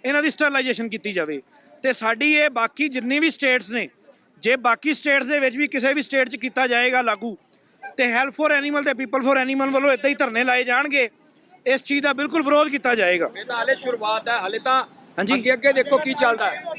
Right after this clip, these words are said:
Speaker 1: ਬਿਲਕੁਲ, ਬਿਲਕੁਲ, ਹਰੇਕ ਜਗ੍ਹਾ ਪਹੁੰਚਾਂਗੇ ਜੀ, ਜਿੱਥੇ ਜਿੱਥੇ ਪਹੁੰਚਿਆ ਜਾ ਸਕੇ, ਹਰੇਕ ਜਗ੍ਹਾ ਜਾਵਾਂਗੇ, ਜਿੱਥੇ ਜਿੱਥੇ ਵੀ ਇਹ ਕਾਨੂੰਨ ਪਾਸ ਕੀਤਾ ਗਿਆ।
Speaker 2: ਅੱਜ ਸਾਡਾ ਲੁਧਿਆਣੇ ਦੇ ਵਿੱਚ ਸੈਕਿੰਡ ਟਾਈਮ ਅਸੀਂ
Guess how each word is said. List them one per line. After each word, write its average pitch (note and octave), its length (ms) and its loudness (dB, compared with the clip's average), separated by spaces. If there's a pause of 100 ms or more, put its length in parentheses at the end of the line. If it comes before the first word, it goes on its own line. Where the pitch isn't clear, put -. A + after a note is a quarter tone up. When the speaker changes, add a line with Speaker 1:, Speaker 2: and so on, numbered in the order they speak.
(680)
Speaker 1:
ਬਿਲਕੁਲ, E4 320 6
ਬਿਲਕੁਲ, D#4 380 4
ਹਰੇਕ D4 280 2
ਜਗ੍ਹਾ D#4+ 180 0
ਪਹੁੰਚਾਂਗੇ D4+ 460 -2
ਜੀ, D#4 120 -2
ਜਿੱਥੇ C#4+ 260 -2
ਜਿੱਥੇ C#4+ 240 0
ਪਹੁੰਚਿਆ C#4+ 320 0
ਜਾ C4+ 180 2
ਸਕੇ, C4+ 180 0
ਹਰੇਕ C4 320 2
ਜਗ੍ਹਾ D4+ 220 2
ਜਾਵਾਂਗੇ, C4+ 420 2
ਜਿੱਥੇ C4 280 -2
ਜਿੱਥੇ C4 260 -2
ਵੀ C4+ 180 -2 (360)
ਇਹ C4 100 2
ਕਾਨੂੰਨ B3+ 320 -2
ਪਾਸ A#3+ 260 2
ਕੀਤਾ A3+ 300 -2
ਗਿਆ। D#3+ 200 -4 (460)
Speaker 2:
ਅੱਜ - 120 -10
ਸਾਡਾ B3 280 -2 (200)
ਲੁਧਿਆਣੇ A3 380 0
ਦੇ B3+ 80 0
ਵਿੱਚ B3+ 260 -4 (180)
ਸੈਕਿੰਡ A#3+ 380 -4
ਟਾਈਮ B3 220 0
ਅਸੀਂ B3 280 -2